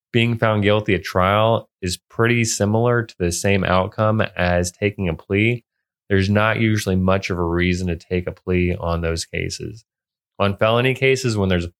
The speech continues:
the possibility of going to prison for up to ten years, then, you know, that changes the equation a little bit. But on, on misdemeanors, I, I rarely recommend taking an offer on those cases. Ultimately, that's up to you and your attorney,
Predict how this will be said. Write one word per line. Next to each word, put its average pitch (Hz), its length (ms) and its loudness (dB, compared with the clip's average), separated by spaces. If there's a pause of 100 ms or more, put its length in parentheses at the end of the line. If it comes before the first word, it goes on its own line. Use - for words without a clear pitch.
(160)
the 85 200 2 (100)
possibility 95 560 0
of 92 80 -2
going 90 320 0
to 87 100 -12
prison 101 420 -2
for 113 140 0
up 110 80 -2
to - 80 -8
ten 120 240 -4
years, 120 380 -2 (580)
then, 113 720 2
you 113 140 -2
know, 98 160 4
that 98 180 2
changes 107 420 0
the 92 120 -4
equation 107 480 -2
a 85 100 -2
little 80 140 -2
bit. 80 280 -6 (120)
But 101 120 2
on, 98 180 2
on 101 180 2
misdemeanors, 98 680 0
I, 87 340 0
I 85 160 0
rarely 90 500 0
recommend 85 560 -4
taking 82 320 -12
an 80 80 -8
offer 78 280 -6
on 80 100 -6
those 80 200 -6
cases. 85 500 -6 (460)
Ultimately, 104 880 2
that's 98 460 0
up 90 200 0
to - 140 -2
you 101 440 4
and 90 800 -2
your 87 180 0
attorney, 92 800 0